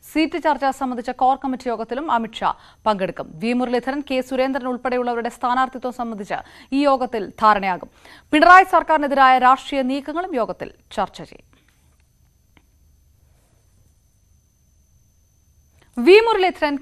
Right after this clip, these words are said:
കെ സുരേന്ദ്രൻ, സുരേഷ് ഗോപി, ഇ ശ്രീധരൻ തുടങ്ങിയവരെ ഉൾപ്പെടുത്തി ബി ജെ പി സ്ഥാനാർത്ഥി പട്ടിക. രണ്ട് ദിവസത്തിനകം സ്ഥാനാർത്ഥി പട്ടിക കേന്ദ്ര നേതൃത്വത്തിന് അയക്കാനാണ് കോർ കമ്മിറ്റി യോഗത്തിന്റെ തീരുമാനം.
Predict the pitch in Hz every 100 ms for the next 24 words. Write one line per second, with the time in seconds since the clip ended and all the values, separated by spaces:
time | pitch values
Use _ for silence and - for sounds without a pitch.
0 | 285 285 285 269 254 226 233 220 - _
1 | - 285 285 311 - 269 254 240 247 254
2 | 285 311 311 277 277 285 262 240 233 233
3 | 226 214 208 220 202 220 196 226 294 -
4 | - 185 254 302 320 320 277 233 - 240
5 | 220 226 233 196 175 151 - _ - -
6 | 233 269 339 381 415 339 - 302 269 262
7 | - 269 254 254 - 247 220 226 285 -
8 | 277 294 302 294 262 269 269 302 269 254
9 | 233 226 202 143 - - 247 262 269 262
10 | 262 226 196 156 - - _ 208 190 -
11 | - _